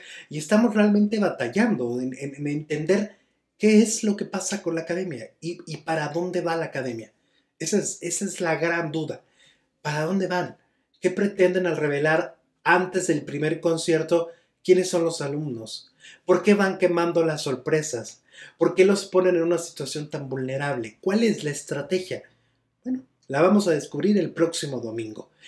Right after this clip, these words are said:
El próximo domingo la academia empieza oficialmente, porque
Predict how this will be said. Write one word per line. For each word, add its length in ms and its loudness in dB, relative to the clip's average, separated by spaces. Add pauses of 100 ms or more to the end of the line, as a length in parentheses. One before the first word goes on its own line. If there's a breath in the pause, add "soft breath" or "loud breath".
(140 loud breath)
El 100 -8
próximo 340 4
domingo 420 6
la 200 -2
academia 720 2
empieza 800 4 (540)
oficialmente, 1160 0
porque 460 -8